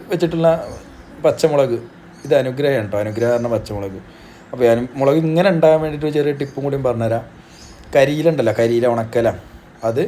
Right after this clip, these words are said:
മണ്ണൊരുക്കുമ്പോൾ അതിൽ ചേർത്താൽ മതി. ബാക്കിയുള്ളതൊക്കെ ചേർത്ത് വെക്കുന്ന കൂട്ടത്തിൽ കുറച്ച് കരിയിലൂടെയും ചേർത്താൽ നന്നായിട്ടുണ്ടാവും.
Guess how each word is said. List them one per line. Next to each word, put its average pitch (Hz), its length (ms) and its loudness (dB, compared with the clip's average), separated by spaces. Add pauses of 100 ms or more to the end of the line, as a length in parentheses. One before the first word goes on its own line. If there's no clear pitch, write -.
(360)
മണ്ണൊരുക്കുമ്പോൾ 123 480 -4
അതിൽ 113 180 -2
ചേർത്താൽ 98 320 -4
മതി. 92 220 -6
ബാക്കിയുള്ളതൊക്കെ 147 560 0
ചേർത്ത് 151 240 2 (280)
വെക്കുന്ന 131 300 -6
കൂട്ടത്തിൽ 139 260 -4 (140)
കുറച്ച് 117 240 -6
കരിയിലൂടെയും 117 460 -2
ചേർത്താൽ 110 320 -4
നന്നായിട്ടുണ്ടാവും. 101 560 -8